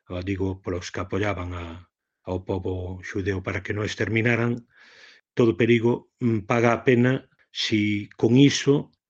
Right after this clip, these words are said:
é unha gotiña máis, unha pinga máis de auga que, eh, faga que o deserto florezca, que a paz prevaleza, que o sentido común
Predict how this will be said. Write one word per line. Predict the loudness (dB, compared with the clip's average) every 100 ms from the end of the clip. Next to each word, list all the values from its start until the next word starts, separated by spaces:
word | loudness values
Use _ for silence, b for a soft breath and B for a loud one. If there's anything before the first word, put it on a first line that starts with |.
| _ -12 -4
é | 4 6 4 2
unha | -4 -2 -2 -4 -6 -4 0 2
gotiña | 2 2 2 2
máis, | 2 -2 -2
unha | -2 0
pinga | 0 0 0
máis | -2 -2
de | 0
auga | 0 -2 -4 -10 B B B
que, | -2 0 0 -4 _ -6
eh, | -2 -2 -2 -6
faga | -6 -4 -4 -6
que | -8
o | -6
deserto | -6 -2 -4 -4 -12 -12 -14 _
florezca, | _ -6 0 0 0 -8 -8
que | -8
a | -4
paz | -4 -4 -8 -20 b b _
prevaleza, | 0 2 4 2 2 -6 -4
que |
o | -2
sentido | -2 -2 2 2 2
común | 2 2 2 0